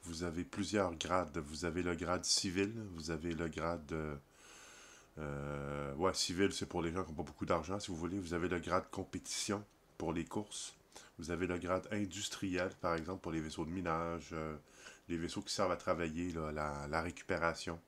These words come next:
Vous avez ensuite, euh, les militaires, les composantes militaires, c'est pour le combat. Ça le dit, hein, militaire combat. Hmm. Vous avez ensuite stealth. Stealth, c'est furtif, pour les pièces furtifs.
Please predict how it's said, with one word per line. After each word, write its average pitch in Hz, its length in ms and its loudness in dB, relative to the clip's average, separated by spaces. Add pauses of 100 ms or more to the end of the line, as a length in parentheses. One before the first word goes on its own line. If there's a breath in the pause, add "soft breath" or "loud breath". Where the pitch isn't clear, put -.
(220)
Vous 85 220 -2
avez 92 220 4
ensuite, 101 720 0
euh, 82 320 4
les 87 160 2
militaires, 92 640 2 (140)
les 82 80 -2
composantes 92 600 0
militaires, 95 600 2
c'est - 180 -6
pour 85 160 2
le 85 80 4
combat. 87 440 2 (1160)
Ça - 200 2
le 82 60 0
dit, 90 300 -2
hein, 90 120 -6
militaire 82 500 -4
combat. 82 360 -4 (200)
Hmm. 95 120 -4 (840 loud breath)
Vous 85 160 2
avez 95 240 6
ensuite 98 440 0
stealth. - 640 2
Stealth, 98 400 2
c'est - 200 -2
furtif, - 880 -6 (120)
pour 82 140 0
les 85 140 2
pièces - 400 0
furtifs. - 760 -4